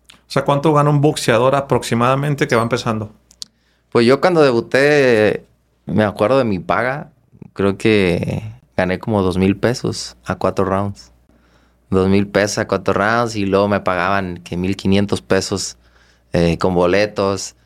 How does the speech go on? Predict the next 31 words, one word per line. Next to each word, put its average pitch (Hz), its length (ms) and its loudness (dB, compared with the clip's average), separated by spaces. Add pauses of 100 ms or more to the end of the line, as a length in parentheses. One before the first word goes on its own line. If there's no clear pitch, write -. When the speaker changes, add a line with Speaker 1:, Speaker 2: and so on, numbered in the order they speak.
(220)
Speaker 2:
Eh, 85 640 0
hubo 107 220 2
peleas, 92 360 0
creo 92 240 -4
que, 90 320 0
a 90 60 0
veces, 90 200 -4 (120)
creo 107 160 0
que 131 140 2
hubo 139 160 2
peleas 101 260 0
que, 101 640 -2
que 90 200 -2
ni 90 120 2
siquiera 90 720 -2
me 90 240 -2
pagaron. 92 500 -4
O 85 80 -14
sea, 87 220 -10
era 92 180 -6
como, 90 480 -6
"Oye, 120 240 2
te - 120 -2
voy 98 140 2
a - 20 0
dar 117 340 -2 (400)
tantos 110 320 -2
boletos", 113 640 2
y, 87 380 -4 (420)
y - 80 2
pues, - 340 -2